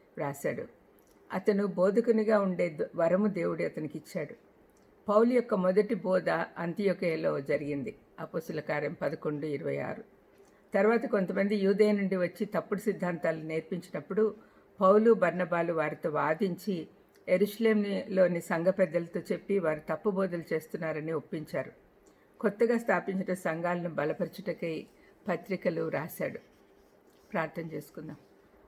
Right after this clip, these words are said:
దయమేడ యేసు నాయన, పౌలు యొక్క దైవ జ్ఞానము,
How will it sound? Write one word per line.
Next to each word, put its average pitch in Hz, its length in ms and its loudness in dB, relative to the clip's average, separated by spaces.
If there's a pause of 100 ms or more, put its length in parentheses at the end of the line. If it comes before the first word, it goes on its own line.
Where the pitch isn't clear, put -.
(180)
దయమేడ 180 500 2
యేసు 170 340 -4
నాయన, 165 300 -6 (640)
పౌలు 208 300 4
యొక్క 175 480 -2 (880)
దైవ 175 300 2
జ్ఞానము, 160 580 -2